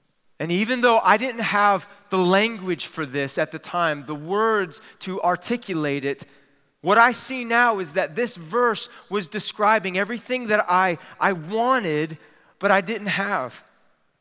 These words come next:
I didn't have a solid rock trust in my heart that I had a high priest who could help me in weakness and in temptation.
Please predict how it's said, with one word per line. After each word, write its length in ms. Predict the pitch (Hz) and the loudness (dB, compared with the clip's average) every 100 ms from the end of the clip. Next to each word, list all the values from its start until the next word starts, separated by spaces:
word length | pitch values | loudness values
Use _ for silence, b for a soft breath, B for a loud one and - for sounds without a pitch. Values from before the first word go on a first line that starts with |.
| _ _ _ - | _ _ _ 2
I 100 | 165 | 2
didn't 240 | 233 254 | 2 0
have 180 | 233 240 | 4 4
a 60 | 226 | 2
solid 680 | - 226 202 226 220 220 160 - | 0 6 6 6 2 -4 -8 -14
rock 600 | 156 190 196 190 - - | 0 4 4 2 -4 -16
trust 500 | - 196 190 180 - | -8 0 2 2 -4
in 160 | - 175 | -10 -4
my 200 | 170 165 | -2 -2
heart 420 | - 185 156 - B B B | 2 2 2 -2 B B B
that 120 | 165 | 2
I 140 | 160 160 | 2 2
had 240 | 160 170 | 0 0
a 60 | 151 | -2
high 340 | - 175 175 | -2 0 0
priest 720 | 175 - 170 143 113 - - b b b b | -4 -8 -6 -6 -6 -12 -16 b b b b
who 160 | - | -12
could 200 | 180 170 | -8 -6
help 320 | 156 165 175 160 | -4 -4 -4 -6
me 220 | 160 151 | -10 -10
in 200 | 139 127 | -12 -10
weakness 720 | 151 170 165 160 156 - - B B B | -10 -10 -12 -14 -12 -12 -14 B B B
and 180 | 135 135 | -10 -8
in 100 | 135 | -10
temptation. 720 | - 131 117 131 127 - 139 | -12 -14 -12 -10 -10 -12 -16